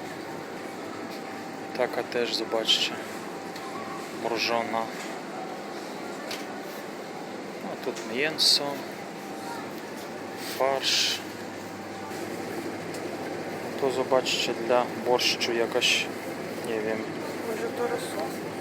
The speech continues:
Speaker 1: То якийсь розсол. Тут нап-, на-, є написане, що борщ. Чили, чили для борщу така, nie wiem, основа чи що. Zobaczcie, бринза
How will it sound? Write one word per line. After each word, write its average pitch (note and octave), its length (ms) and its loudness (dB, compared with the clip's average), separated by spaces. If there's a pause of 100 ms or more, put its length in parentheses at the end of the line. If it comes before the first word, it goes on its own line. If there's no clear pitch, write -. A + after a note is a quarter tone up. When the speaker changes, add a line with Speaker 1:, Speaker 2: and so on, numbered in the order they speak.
(400)
Speaker 1:
То B2+ 100 4
якийсь - 380 4
розсол. C3 360 4
Тут A#2+ 260 0
нап-, B2 240 0
на-, B2 340 2
є B2+ 160 4
написане, C3+ 520 6
що A#2 200 2
борщ. - 480 8 (680)
Чили, C#3 280 8 (140)
чили C3+ 280 8
для A#2+ 160 8
борщу C3+ 500 10
така, A#2 380 6 (760)
nie A2+ 120 6
wiem, A2 200 2
основа A2 520 4
чи - 160 6
що. - 180 2 (2750)
Zobaczcie, A#2 560 2
бринза A#2+ 420 6